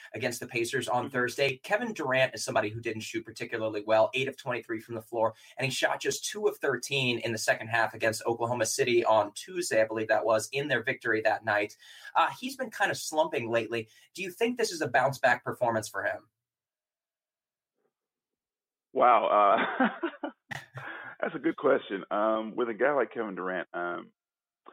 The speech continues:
Speaker 2: okay, he's a guy who's, what, you know, super tall, super lean. Um,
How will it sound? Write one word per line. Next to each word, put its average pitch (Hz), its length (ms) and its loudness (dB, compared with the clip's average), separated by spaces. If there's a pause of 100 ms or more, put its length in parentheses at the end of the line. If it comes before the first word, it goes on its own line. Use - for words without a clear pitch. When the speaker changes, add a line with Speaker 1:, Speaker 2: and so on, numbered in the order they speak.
(180)
Speaker 2:
okay, 120 340 2
he's 214 220 -4
a 185 40 -12
guy 101 360 2 (100)
who's, 98 220 -8
what, 90 240 -4
you 95 100 -12
know, 80 140 -10 (360)
super 127 220 -6
tall, 104 400 -4
super 104 200 -12
lean. 101 300 -8 (360)
Um, 90 500 -4